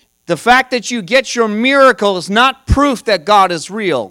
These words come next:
That is a gift of his grace and favor. Do you understand that the fine line? If you base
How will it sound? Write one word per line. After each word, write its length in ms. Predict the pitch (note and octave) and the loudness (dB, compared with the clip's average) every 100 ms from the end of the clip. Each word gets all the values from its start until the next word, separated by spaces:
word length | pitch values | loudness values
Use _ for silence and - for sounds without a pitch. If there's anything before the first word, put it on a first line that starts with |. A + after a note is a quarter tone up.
| G2 | -4
That 180 | F3 | -2
is 200 | E3+ D3+ | -2 -6
a 100 | D3 | -6
gift 540 | B2+ A#2+ A3 D#3+ B2+ - | -8 -6 -2 -2 -2 -6
of 160 | C3 B2+ | -6 -4
his 160 | B2+ | -6
grace 380 | A2 C#3+ C3 - | -4 -2 -2 -4
and 100 | A#2+ | -8
favor. 320 | - B2 G2 | -6 -6 -6
Do 100 | F2+ | -8
you 60 | E3+ | -6
understand 480 | D#3 - D#3+ C3+ A2 | -6 -6 -8 -8 -10
that 160 | - | -12
the 200 | B2 A#2+ | -8 -8
fine 440 | - - C#3+ F3 E3 | -8 -4 -2 -2 -2
line? 480 | D3+ A3+ C3+ A#1+ _ _ _ _ _ _ - - | -2 -4 -8 -18 _ _ _ _ _ _ -20 -8
If 180 | D#3+ D3 | -8 -4
you 200 | A3+ G3+ | -6 -4
base 680 | A2+ A3 C#4 D4 - - | 2 4 4 2 -2 -4